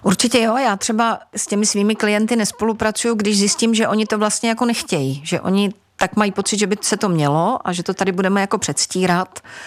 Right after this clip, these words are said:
ale vlastně to dělat nebudeme, tak to určitě dělat nechci. A občas se vám stane, že opravdu máte i nějakého partnera třeba v tom startupu, u kterého zjistíte, že ho prostě nepřesvědčíte. No, tak pak vám nezbyde, než podíl rychle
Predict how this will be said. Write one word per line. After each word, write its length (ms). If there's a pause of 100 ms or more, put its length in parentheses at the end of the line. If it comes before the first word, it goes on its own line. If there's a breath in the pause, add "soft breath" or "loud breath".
(280 loud breath)
ale 160
vlastně 300
to 100
dělat 280
nebudeme, 560 (400 loud breath)
tak 300
to 120
určitě 340
dělat 280
nechci. 460 (480 loud breath)
A 340 (220)
občas 340
se 120
vám 180
stane, 300
že 100
opravdu 360
máte 300
i 140
nějakého 420
partnera 440
třeba 260
v 40
tom 140
startupu, 540
u 100
kterého 360
zjistíte, 400
že 80
ho 100
prostě 300
nepřesvědčíte. 800 (100)
No, 60
tak 160
pak 200
vám 140
nezbyde, 380
než 340 (380 loud breath)
podíl 320
rychle 280